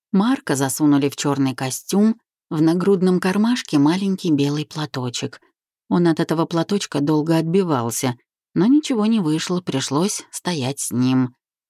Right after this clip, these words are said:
Любочка в красно-белом платье с широкими косыми полосами была похожа на флаг неизвестной,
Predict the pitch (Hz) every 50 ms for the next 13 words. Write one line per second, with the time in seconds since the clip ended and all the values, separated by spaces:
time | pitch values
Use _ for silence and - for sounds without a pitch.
0 | _ _ - 185 180 208 247 233 214 180 - - - 147 - - - 147 135 127
1 | - 131 131 127 127 135 131 127 127 127 127 127 - 143 147 160 185 208 - -
2 | - 220 226 214 _ _ _ - - - - 180 151 151 156 143 - - 156 147
3 | - 151 143 - - 147 139 143 139 - 151 147 147 143 135 - 170 170 180 190
4 | 175 156 - _ - - 160 156 156 156 - 175 160 - - 208 202 185 175 160
5 | 151 147 139 - - - 165 165 180 196 - - - 165 160 151 147 143 135 139
6 | 139 175 202 208 - - 180 196 202 196